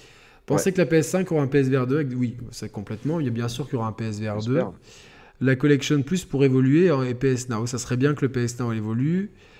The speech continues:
Speaker 2: Ouais.
Speaker 1: Robinson sur P S V R, fan de dinosaures, c'était génial. Ah ouais, il faudrait que je le fasse comme Apollo onze aussi. Euh,
Speaker 2: Robinson ?
Speaker 1: ouais.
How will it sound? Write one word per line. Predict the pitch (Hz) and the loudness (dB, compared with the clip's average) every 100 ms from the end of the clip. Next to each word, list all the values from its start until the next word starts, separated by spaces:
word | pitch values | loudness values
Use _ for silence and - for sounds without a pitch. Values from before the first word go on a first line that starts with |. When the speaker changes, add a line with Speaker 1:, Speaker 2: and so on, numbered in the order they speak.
| - | -8
Speaker 2:
Ouais. | - | 2
Speaker 1:
Robinson | 139 151 143 165 | 4 6 4 0
sur | 151 127 | -2 0
P | 139 | 2
S | 123 | 2
V | 117 127 147 | 2 2 2
R, | 139 | 0
fan | - 135 | -2 0
de | 123 | 0
dinosaures, | 127 120 139 | -2 0 -2
c'était | - 123 | -2 -4
génial. | 110 117 117 117 135 | -2 -2 -2 -4 -4
Ah | - 120 | -4 -2
ouais, | 139 | -2
il | |
faudrait | 139 123 | -2 -4
que | 117 | -4
je | |
le | 117 | -4
fasse | 113 - 156 156 - | -6 -4 -4 -4 -6
comme | 131 127 | -2 -2
Apollo | 113 117 123 120 123 | -2 -2 -2 -2 -4
onze | 123 156 143 | -4 -4 -4
aussi. | 120 - 135 190 - _ _ _ _ _ _ _ _ - | -4 -6 -6 -8 -10 _ _ _ _ _ _ _ _ -4
Euh, | 117 113 113 | -2 0 4
Speaker 2:
Robinson ? | 151 151 135 107 110 - - - - - - | 4 4 2 0 -4 -6 -12 -14 -18 -18 -12
Speaker 1:
ouais. | 107 104 | -10 -10